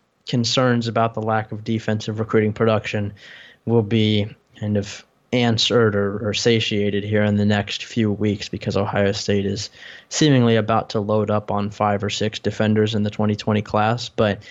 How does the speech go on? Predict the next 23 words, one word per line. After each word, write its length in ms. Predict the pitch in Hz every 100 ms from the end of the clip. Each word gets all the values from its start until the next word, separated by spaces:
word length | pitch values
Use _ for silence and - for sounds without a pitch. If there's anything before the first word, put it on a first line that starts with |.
| - - _ -
even 280 | 143 143
if 140 | 131 -
those 220 | 123 117
guys 300 | 123 113 107
aren't 280 | 113 113 - _ _ _ _ _ - 135
set 420 | 135 - 117 - -
to 360 | 120 107 104
actually 520 | 90 104 - - 107 101
commit 420 | - 95 92 -
in 140 | 117 113
the 60 |
next 280 | 110 110 -
month, 360 | 110 104 104 107
let's 220 | 98 -
say 180 | - 95
that, 220 | 98 90 - _
you 80 | 110
know, 160 | 95 -
everything 500 | 127 120 117 117 113
goes 420 | 117 113 113 110
a 80 | 107
little 300 | 107 110 107
bit 380 | 107 110 107